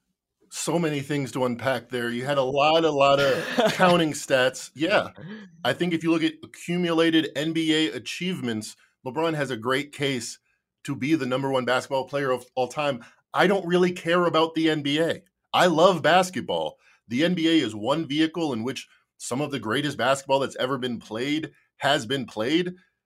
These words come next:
Speaker 1: but I don't care about it. If you played forty games a year or eighty games a year before the playoffs, I'm still gonna wait until the playoffs before I actually care, because that's what we call do or die moments.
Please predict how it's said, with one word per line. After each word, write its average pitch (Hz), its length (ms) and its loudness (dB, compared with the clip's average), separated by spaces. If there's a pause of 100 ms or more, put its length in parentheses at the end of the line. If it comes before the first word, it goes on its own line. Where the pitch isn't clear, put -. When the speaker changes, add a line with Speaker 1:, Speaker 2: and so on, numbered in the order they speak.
(140)
Speaker 1:
but 127 180 -2
I 135 80 0
don't 165 200 0
care 180 260 0
about 95 300 0
it. 90 140 -8
If 113 140 -8
you 160 60 -8
played 156 300 -2
forty 156 340 -4
games 165 280 -2
a 165 60 2
year 170 220 0
or 123 160 -2
eighty 139 260 -2
games 117 320 -4
a 113 60 -6
year 113 240 -4
before 110 300 -6
the 104 100 -10
playoffs, 110 560 -2 (500)
I'm 151 100 -2
still 185 260 2
gonna 160 180 2
wait 147 240 0
until 127 180 -6
the 113 80 -6
playoffs 120 500 0
before 107 240 -4
I 110 60 2
actually 110 400 -4
care, 101 380 -4 (340)
because 120 320 -6
that's 123 240 -2
what 127 100 -12
we 127 80 -10
call 113 440 -2 (500)
do 139 160 2
or 147 140 2
die 135 260 4
moments. 131 560 0